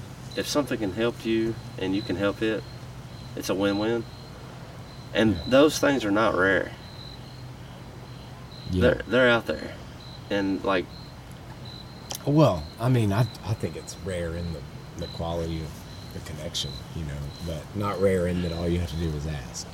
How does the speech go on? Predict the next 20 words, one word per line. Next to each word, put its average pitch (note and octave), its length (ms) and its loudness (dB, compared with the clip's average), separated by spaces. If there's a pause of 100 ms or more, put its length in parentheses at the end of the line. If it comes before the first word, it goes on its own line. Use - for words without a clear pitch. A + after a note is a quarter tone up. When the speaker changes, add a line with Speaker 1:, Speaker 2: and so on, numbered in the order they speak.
(100)
Speaker 2:
you C4 120 6
Speaker 1:
Yeah, B3 60 8
Speaker 2:
know? - 60 2 (100)
Speaker 1:
that's C4 300 8
it. - 160 2 (340)
Speaker 2:
And F2+ 180 2
that's, - 460 2 (580)
that's, B2 340 4 (120)
that's B2+ 280 6
the - 100 -10
thing, G#2 220 2
is D#2 140 -4
a E2+ 40 -2
lot G2+ 200 0
of - 80 -4
people D#2+ 240 -2
don't E2+ 160 2
realize D#2+ 320 0
they D#2+ 120 -4
can D2 220 -6